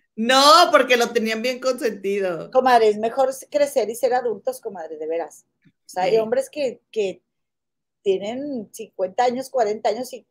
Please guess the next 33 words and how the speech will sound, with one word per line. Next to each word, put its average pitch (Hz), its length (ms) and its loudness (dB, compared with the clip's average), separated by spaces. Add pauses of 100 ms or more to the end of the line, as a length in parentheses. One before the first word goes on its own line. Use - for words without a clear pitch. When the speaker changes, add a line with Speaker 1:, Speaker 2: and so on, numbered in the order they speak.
Speaker 2:
quieren 180 220 -8
seguir 240 240 -12
siendo, 220 720 -4 (200)
o - 60 -14
sea, 190 180 -10
nunca 196 280 -10
superaron 202 500 -2
el 247 120 -6
hecho 202 220 -6
de 254 100 -6
querer 185 180 -6
ser 240 180 -8
hijito 214 280 -8
de 233 100 -4
mamá 180 420 -12
y - 60 -10
papá. 165 480 -10 (640)
Ay, 180 160 -8
no, 160 180 -10
qué 185 120 -6
horror. 170 240 -8 (380)
Como 247 160 0
está, 247 200 6
aquí 214 200 4
anda 294 200 6
Carmen 294 360 2
Reyes, 254 420 4
Yadira 226 340 2
López, 208 420 0
Campanita, 190 640 -4
Marcela 190 380 -8
Martínez 185 440 -16
Obregón, 240 600 -2